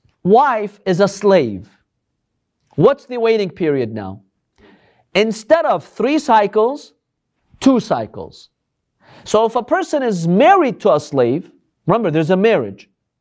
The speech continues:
He's married to a slave. She's not a free woman. He's married to her, but she's his permanent wife. If he divorces her, according to Islamic law, her waiting period, instead of three cycles, becomes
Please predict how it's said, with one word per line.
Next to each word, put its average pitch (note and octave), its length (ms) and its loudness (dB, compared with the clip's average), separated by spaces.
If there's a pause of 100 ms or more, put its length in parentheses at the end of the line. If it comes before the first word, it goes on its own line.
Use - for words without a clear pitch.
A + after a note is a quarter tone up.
(180)
He's C3+ 220 0
married G3 420 2
to D3+ 120 -2
a C3 60 -4
slave. C3+ 320 -2
She's C3+ 160 -4
not D#3+ 160 2
a E3 60 0
free D#3+ 180 -4
woman. C3+ 260 0
He's C#3 220 0
married C#3 340 2
to C3 80 -2
her, C3 140 4
but E3 120 -2
she's G#3+ 200 -2
his G3+ 100 2
permanent D#3+ 400 0
wife. C3+ 320 0 (600)
If F3+ 200 -2
he D4+ 280 2
divorces F#3+ 580 2
her, C3+ 100 0
according G3+ 460 0
to C#4 120 -4
Islamic F3+ 520 -2
law, B2+ 320 -2 (540)
her A#3 200 4
waiting D4+ 400 -4
period, D3 640 -2
instead A#3+ 460 0
of D4+ 140 2
three A#3 360 -2
cycles, G#3+ 520 0
becomes G3 640 -4